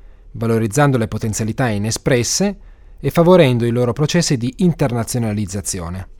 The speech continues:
attirando, se possibile, nuovi investimenti produttivi sul territorio.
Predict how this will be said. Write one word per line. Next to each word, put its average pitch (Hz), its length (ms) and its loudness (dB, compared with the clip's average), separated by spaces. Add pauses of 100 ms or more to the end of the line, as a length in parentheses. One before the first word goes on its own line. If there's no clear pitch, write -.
(960)
attirando, 143 540 2
se 123 100 -6
possibile, 180 460 0
nuovi 147 260 4
investimenti 123 640 2
produttivi 113 500 -2
sul 101 180 -6
territorio. 90 680 -8